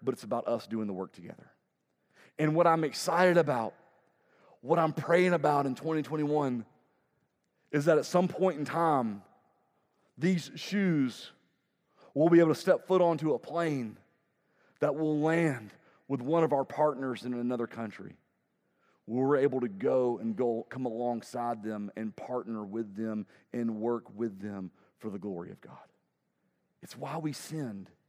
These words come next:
It's why we do student ministry mission trips.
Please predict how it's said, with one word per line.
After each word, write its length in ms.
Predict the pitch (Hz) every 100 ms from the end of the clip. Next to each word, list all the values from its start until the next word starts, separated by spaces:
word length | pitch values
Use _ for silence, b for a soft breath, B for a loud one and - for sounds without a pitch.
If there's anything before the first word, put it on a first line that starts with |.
| _ _ _ _ _ _ _ _ -
It's 140 | -
why 140 | 175
we 120 | 196 185
do 140 | 180
student 440 | - - 196 196
ministry 480 | 175 185 175 - 180
mission 360 | 165 175 170 151
trips. 500 | - 101 - -